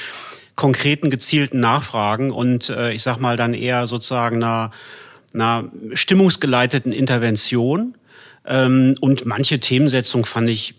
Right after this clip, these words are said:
schon echt absurd, ja. Also, äh, mit den Querdenkern anzufangen als Einleitung und dann beim Gendern zu landen, da muss man auch erstmal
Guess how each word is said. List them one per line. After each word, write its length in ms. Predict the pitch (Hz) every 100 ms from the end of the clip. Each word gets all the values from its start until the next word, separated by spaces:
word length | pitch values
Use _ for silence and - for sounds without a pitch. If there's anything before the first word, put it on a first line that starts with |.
| -
schon 260 | - 107
echt 320 | - 110 -
absurd, 580 | 113 104 - 113 104 -
ja. 260 | 98 92 117 - - -
Also, 460 | 110 110 120 120
äh, 100 | -
mit 140 | 117 127
den 100 | 123
Querdenkern 640 | - 127 139 139 135 120
anzufangen 600 | - 139 185 156 156 151
als 160 | 143 -
Einleitung 560 | 101 131 139 147 147
und 120 | 120 117
dann 120 | 127
beim 160 | 120
Gendern 400 | 113 113 - 127
zu 120 | 107 117
landen, 460 | 101 101 107 131
da 80 | 113
muss 200 | 117 -
man 140 | 123
auch 160 | 104 139
erstmal 520 | 98 98 110 104 107